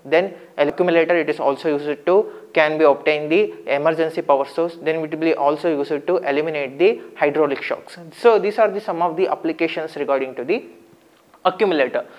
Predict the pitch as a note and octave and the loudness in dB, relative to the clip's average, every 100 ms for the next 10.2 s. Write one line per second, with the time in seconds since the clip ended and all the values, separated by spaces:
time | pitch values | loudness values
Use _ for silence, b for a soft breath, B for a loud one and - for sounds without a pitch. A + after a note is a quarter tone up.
0 | B - - A3+ A#3+ - D#3+ A3 A3 E3+ | B 0 6 6 4 -4 2 4 6 6
1 | A3+ G#3+ A3+ - F3+ F3+ F#3 F#3 F3+ F3+ | 6 2 -2 -6 -6 -2 -2 -2 -6 -6
2 | D3 D3 - C#3 B2 A#2+ - G#3+ A3 B | -6 -8 -4 -4 -2 -4 -2 -2 -2 B
3 | B - F#3+ G#3 A#3+ A#3+ - G#3+ F3+ D#3 | B 2 2 2 -2 -6 -2 -4 -4 -8
4 | C#3+ E3 D3+ - C#3 B2+ A#2+ - - - | -6 -8 -8 -10 -10 -6 -6 -8 -12 2
5 | G#3+ G#3 C4+ - C4 A#3+ G#3+ F3+ F#3+ C3+ | 4 6 2 0 -2 2 0 2 2 0
6 | B B B _ E3+ A3 G3+ F3+ F3+ F3+ | B B B _ 0 2 4 4 6 4
7 | D#3 D#3 E3+ E3+ D3+ D3 D3+ D#3+ D#3 D3+ | 2 0 -6 2 4 6 4 2 0 0
8 | D#3+ D3 E3+ C#3+ D3+ F3 E3+ E3 E3+ D#3 | -4 0 2 2 0 0 2 2 2 0
9 | D3+ D3+ D3+ - - - - F3 F#3+ F3 | -2 -4 -6 -4 -6 -10 0 4 4 4
10 | G3 | 4